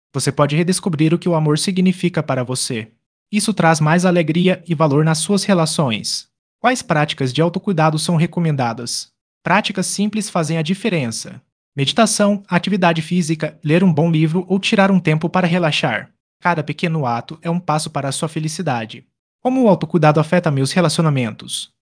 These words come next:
Quando você se cuida, se torna mais seguro. Isso melhora suas relações.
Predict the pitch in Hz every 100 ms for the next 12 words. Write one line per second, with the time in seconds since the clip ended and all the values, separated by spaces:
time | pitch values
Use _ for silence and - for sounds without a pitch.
0 | _ 165 165 160 175 180 214 - 151 123
1 | 139 156 - 170 165 160 139 156 156 180
2 | 131 117 110 - _ _ - 160 165 165
3 | 180 135 131 131 - 131 123 127 110 107
4 | -